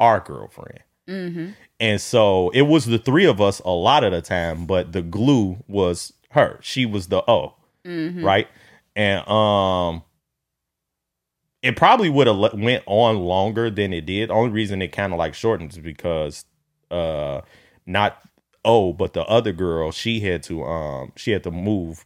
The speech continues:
Speaker 1: back to her hometown for, uh, school. She was, like, going away to be, like, getting her
Speaker 2: Mm-hmm.
Speaker 1: doctorates or whatever the case may be.
Speaker 2: Mm-hmm.
Speaker 1: So that's the only way, the only reason it ended. I think it would have went on a lot longer, and it probably would have been successful in some instances.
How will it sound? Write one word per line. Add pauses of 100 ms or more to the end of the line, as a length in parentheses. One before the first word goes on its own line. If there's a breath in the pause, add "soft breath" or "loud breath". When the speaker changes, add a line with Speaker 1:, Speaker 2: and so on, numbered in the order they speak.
(140)
Speaker 1:
back
to (180)
her
hometown
for, (440)
uh,
school.
She
was,
like,
going
away
to
be,
like, (180)
getting
her
Speaker 2:
Mm-hmm.
Speaker 1:
doctorates
or
whatever
the
case
may
be.
Speaker 2:
Mm-hmm.
Speaker 1:
So
that's
the
only
way,
the
only
reason
it
ended.
I
think
it
would
have
went
on (200)
a
lot
longer,
and
it
probably
would
have
been
successful
in
some
instances.